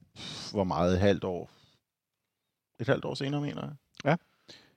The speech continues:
Speaker 1: Det var i, øh,
Speaker 2: Så den eneste, der skifter i forbindelse med
Speaker 1: otteoghalvfems.
Speaker 2: Flemming Østergaards, hvad skal vi sige, positionsskifte, det er Tord Jønsson?
Speaker 1: Ja, der var vist også... Øh... Var der en til?
Speaker 2: Piotr
Speaker 1: Piotr
Speaker 2: Hahn.
Speaker 1: Hahn. Var det også på... Jeg kan faktisk ikke huske, om det var, men det mener jeg også var året efter.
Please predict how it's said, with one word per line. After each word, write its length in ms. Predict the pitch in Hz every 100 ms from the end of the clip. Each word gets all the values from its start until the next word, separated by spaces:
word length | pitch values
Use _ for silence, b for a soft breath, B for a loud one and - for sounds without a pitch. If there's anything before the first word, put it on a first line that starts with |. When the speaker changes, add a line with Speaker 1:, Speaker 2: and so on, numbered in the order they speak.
| _
Speaker 1:
Det 100 | 127
var 180 | 135 123
i, 220 | 117 107 104
øh, 320 | 101 98 98
Speaker 2:
Så 100 | 147
den 120 | 147
eneste, 340 | 165 214 220
der 60 | 196
skifter 380 | - 180 - 190
i 100 | 143
forbindelse 440 | 127 - 185 175
med 80 | 156
Speaker 1:
otteoghalvfems. 200 | 123 139
Speaker 2:
Flemming 140 | 131 139
Østergaards, 520 | 165 151 131 120 -
hvad 140 | 135
skal 140 | 120 135
vi 40 |
sige, 180 | - 131 -
positionsskifte, 880 | 135 120 139 165 - - 131 - - _ _ _
det 40 | 160
er 100 | -
Tord 120 | 135
Jønsson? 260 | 127 120 123 _ _
Speaker 1:
Ja, 440 | 104 104 110 113 110 - 78
der 60 |
var 120 | 120 123
vist 200 | - 139
også... 280 | 131 -
Øh... 840 | 139 123 113 110 107 101 104 101 95 - _ _ _ _ _ _ _ _ _ _ _ -
Var 100 | 131
der 80 | 170
en 200 | 160 151
til? 200 | - 180 165
Speaker 2:
Piotr 240 | 147 135
Speaker 1:
Piotr 140 | 107 151 165
Speaker 2:
Hahn. 100 | 220 160 170 185
Speaker 1:
Hahn. 360 | 190 190 196 - 147
Var 100 | 151
det 140 | 180
også 180 | 160 -
på... 300 | 170 160 147
Jeg 160 | 120
kan 80 | 123
faktisk 260 | - 127 -
ikke 120 | 131
huske, 280 | 139 - 120
om 120 | 113
det 120 | 113
var, 100 | 117
men 200 | 104 113
det 80 | 127
mener 240 | 135 127
jeg 80 | 117
også 200 | 107 113
var 60 | 107
året 240 | 110 104
efter. 180 | 107